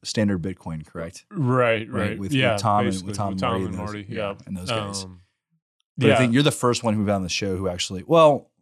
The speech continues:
Speaker 1: well, G-, Gideon as well, but I don't
Speaker 2: Gideon
Speaker 1: think, but I don't think
Speaker 2: is.
Speaker 1: he's actually mining on his
Speaker 2: Yeah,
Speaker 1: wells.
Speaker 2: no, he's, he's mostly a grid miner.
Speaker 1: Yeah,
Speaker 2: Right.
Speaker 1: yeah, exactly.
Speaker 2: Yeah. But so on that note, um,
Speaker 1: Oil and gas guy, I'm
Speaker 2: yeah, did,
Speaker 1: presuming?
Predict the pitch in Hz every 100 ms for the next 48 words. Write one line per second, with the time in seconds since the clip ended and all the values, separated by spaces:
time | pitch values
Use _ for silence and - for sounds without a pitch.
0 | - 156 123 147 147 190 135 98 107 98
1 | 90 107 123 151 120 147 160 147 127 123
2 | 120 104 104 92 95 135 127 127 127 147
3 | 180 156 123 170 151 127 - 123 104 95
4 | 113 110 101 95 120 120 87 80 101 101
5 | 107 113 104 87 85 104 - _ _ _
6 | _ _ _ _ 120 160 131 117 - -
7 | 139 143 151 139 107 107 - 127 117 101
8 | 95 107 - 113 104 101 95 95 _ 120
9 | 117 117 123 - 151 160 156 170 113 110
10 | 113 139 175